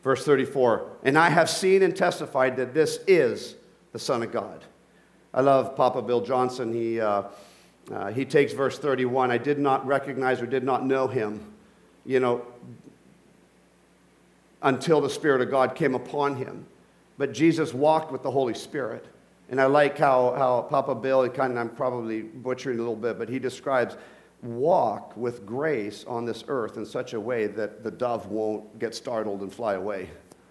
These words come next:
You know, if I had a, a dove on my shoulder right now, I probably wouldn't go. I probably would walk more gently.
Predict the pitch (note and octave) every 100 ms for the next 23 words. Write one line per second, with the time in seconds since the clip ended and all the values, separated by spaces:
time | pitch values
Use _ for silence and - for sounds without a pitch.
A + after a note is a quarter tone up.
0 | _ _ _ _ _ _ _ _ _ _
1 | _ _ _ A#2+ A#2+ B2+ A#2+ - C#3 C3+
2 | B2+ A2 G2 - - - - - B2 C3
3 | B2+ B2+ B2 A#2+ A#2+ B2+ B2+ C3 C3 A#2+
4 | C3 C3 D3 C#3+ - - _ _ - -
5 | C3 B2+ B2 A#2 A2+ A2+ A2 A2 - -
6 | - _ _ - - - - - - -
7 | - _ - - - - - - - -
8 | - - - - - - - _ _ _
9 | _ - B2 B2+ D3+ D3+ B2 A#2 A2 B2+
10 | B2 A#2+ G#2 A2 G#2 G#2